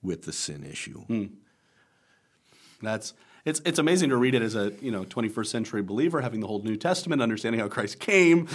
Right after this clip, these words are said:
Speaker 2: you know, and, and reading, "Okay, I see all of that in Genesis."
Speaker 1: Mm-hmm.
Speaker 2: Um, I, I imagine that, that some of that was there for the original audience as well, but they were also going, "I don't see how this all fits together. I just know there's a promise. I know there's a
Speaker 1: Right.
Speaker 2: hope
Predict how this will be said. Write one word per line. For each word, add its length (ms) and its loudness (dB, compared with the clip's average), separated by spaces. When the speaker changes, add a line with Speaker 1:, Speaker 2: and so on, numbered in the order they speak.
Speaker 2:
you 80 2
know, 120 4
and, 140 4
and 240 2
reading, 320 4
"Okay, 380 0
I 100 2
see 320 2
all 160 8
of 100 6
that 160 8
in 100 6
Genesis." 540 2
Speaker 1:
Mm-hmm. 240 -8
Speaker 2:
Um, 280 -2
I, 420 -4
I 20 2
imagine 500 0
that, 340 -4
that 160 -6
some 200 -2
of 60 0
that 120 -2
was 140 -6
there 180 -4
for 200 -6
the 220 -8
original 380 -6
audience 340 -8
as 80 -10
well, 200 -6
but 100 -10
they 80 -6
were 100 -2
also 240 -4
going, 540 -6
"I 100 -18
don't 180 -18
see 220 -6
how 180 -6
this 200 -2
all 120 -6
fits 240 -12
together. 340 -6
I 80 -4
just 160 -10
know 80 -4
there's 160 -2
a 40 -12
promise. 500 -8
I 60 -10
know 80 -4
there's 140 -4
a 40 -4
Speaker 1:
Right. 80 -10
Speaker 2:
hope 320 -4